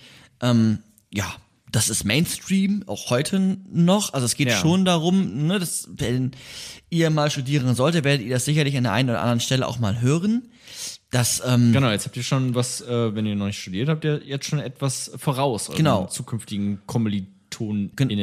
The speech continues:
Speaker 1: Gen-, richtig. Und wenn ihr nicht studieren wollt oder nicht die Möglichkeit habt, was ja auch oft der Fall sein kann,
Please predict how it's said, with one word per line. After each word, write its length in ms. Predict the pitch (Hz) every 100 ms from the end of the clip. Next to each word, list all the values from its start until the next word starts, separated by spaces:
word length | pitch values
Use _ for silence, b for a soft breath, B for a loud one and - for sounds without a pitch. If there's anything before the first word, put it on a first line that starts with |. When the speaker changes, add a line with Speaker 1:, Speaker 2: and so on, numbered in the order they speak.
| 98
Speaker 1:
Gen-, 80 | 95 - -
richtig. 380 | 131 - 95
Und 140 | - 127
wenn 120 | 135
ihr 80 | 135
nicht 340 | 147 139 - _ -
studieren 560 | 143 127 123 117 117
wollt 320 | 120 165 220 -
oder 240 | 123 120
nicht 220 | 113 110
die 180 | 104 98
Möglichkeit 800 | 101 156 233 196 - 160 143 -
habt, 260 | 165 - -
was 180 | 110 -
ja 80 | -
auch 260 | 160 -
oft 200 | 143 -
der 80 | 135
Fall 280 | - 139 139
sein 220 | 131 123
kann, 300 | 123 127 127